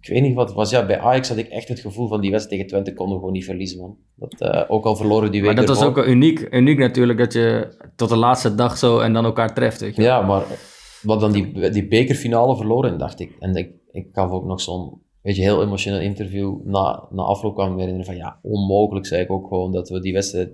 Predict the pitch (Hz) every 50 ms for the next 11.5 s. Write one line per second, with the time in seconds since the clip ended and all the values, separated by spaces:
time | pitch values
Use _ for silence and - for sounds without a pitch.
0 | - _ _ - - 101 98 98 92 95 98 98 98 - - - 95 95 - 101
1 | 95 101 101 95 95 101 98 98 92 92 92 98 98 95 87 87 73 76 - -
2 | 98 95 92 95 - 104 95 95 95 92 95 - - - - - _ - - _
3 | _ _ _ _ - 95 92 90 90 90 85 87 - - 98 95 - - 95 117
4 | 123 104 104 101 101 95 92 - - 123 - - - 98 92 90 - - 90 90
5 | 90 90 90 90 - - - 90 92 95 95 90 92 92 90 90 95 - - -
6 | - - - - - - - - - - - _ _ _ _ _ _ _ - 120
7 | 110 - 113 107 104 113 117 110 - - - 110 104 101 113 104 104 - 110 101
8 | 101 101 - - 107 110 107 104 104 104 98 - - 101 - - 104 101 98 -
9 | 113 110 110 - 113 120 104 107 104 104 107 110 107 101 104 107 104 104 104 101
10 | 101 101 104 110 98 101 98 95 95 - - 85 98 90 92 104 101 - - -
11 | - 107 101 101 98 98 - - -